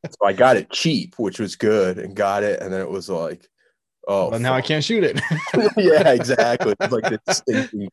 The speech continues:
Speaker 1: feeling. And, uh, I found some, and it was really expensive. And then luckily for me and for everybody who likes that round, the ammo has come back. They reran it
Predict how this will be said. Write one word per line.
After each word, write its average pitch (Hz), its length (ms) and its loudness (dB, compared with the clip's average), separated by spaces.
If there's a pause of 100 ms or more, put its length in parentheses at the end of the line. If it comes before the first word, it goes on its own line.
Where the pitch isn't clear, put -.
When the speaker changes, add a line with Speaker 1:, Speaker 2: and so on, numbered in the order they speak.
Speaker 1:
feeling. 101 500 -6 (680)
And, 101 280 -2
uh, 92 420 0
I 101 100 -4
found 104 500 -2
some, 98 420 -4
and 90 80 -6
it 80 60 -8
was 90 180 -14
really 92 260 -4
expensive. 85 720 -12
And 104 100 -10
then 101 200 -6 (180)
luckily 110 440 -2 (100)
for 87 80 -8
me 92 340 -2
and 85 120 -6
for 85 180 -4
everybody 87 420 -2
who 78 100 -8
likes 82 220 -10
that 87 180 -4
round, 82 320 -4
the 80 120 -6
ammo 85 300 -4
has 69 120 -12
come 85 200 -12
back. 78 440 -6
They - 180 -8
reran 82 600 -4
it - 160 -8